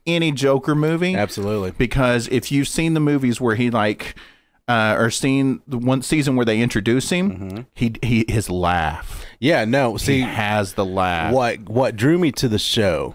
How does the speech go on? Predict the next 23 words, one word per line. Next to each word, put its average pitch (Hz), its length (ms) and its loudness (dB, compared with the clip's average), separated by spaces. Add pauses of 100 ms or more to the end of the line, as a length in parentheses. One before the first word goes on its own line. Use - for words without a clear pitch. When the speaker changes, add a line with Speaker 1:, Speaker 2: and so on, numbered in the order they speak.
Speaker 1:
Yeah. 82 220 -8
Speaker 2:
<clears throat> 127 580 -4
and 117 140 -8
the 107 60 -10
reason 117 380 -4
I'm 104 100 -8
gonna 101 140 -8
say 101 220 -10
what 101 240 -8
drew 131 160 -2
me 160 120 -2
to 135 120 -8
the 101 100 -6
show 82 560 -4 (920)
was 104 800 0 (460)
when 107 720 0 (880)
I 120 120 2
was 110 180 2
just 120 200 0
scrolling 151 280 2
through 143 100 2
YouTube. 110 540 -2
Speaker 1:
Yeah. 85 260 -2